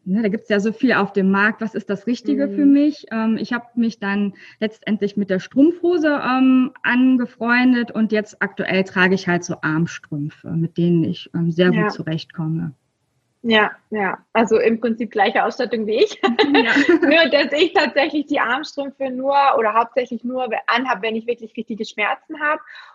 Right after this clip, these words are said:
Speaker 2: oder halt einfach zum Sport, weil da tut's
Speaker 1: Ja.
Speaker 2: mir wirklich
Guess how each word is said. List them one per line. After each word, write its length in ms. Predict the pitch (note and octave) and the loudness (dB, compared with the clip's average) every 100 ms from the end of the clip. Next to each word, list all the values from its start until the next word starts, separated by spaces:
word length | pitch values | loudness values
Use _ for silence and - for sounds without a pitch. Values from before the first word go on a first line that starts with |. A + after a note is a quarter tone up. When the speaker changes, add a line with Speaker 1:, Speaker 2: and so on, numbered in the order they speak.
| _ | _
Speaker 2:
oder 300 | C4+ C4 B3+ | 2 4 4
halt 160 | B3 G#3+ | 2 0
einfach 360 | G3 A3 A3 | -2 -4 -10
zum 140 | - G#3+ | -12 -14
Sport, 440 | - - F3 F3 | -8 -2 0 0
weil 120 | F#3 F#3 | -2 0
da 180 | G3+ G#3+ | 0 0
tut's 160 | A#3 | -6
Speaker 1:
Ja. 40 | F3 | -8
Speaker 2:
mir 140 | A3+ G#3 | -4 -2
wirklich 280 | A#3 A#3 | -2 -6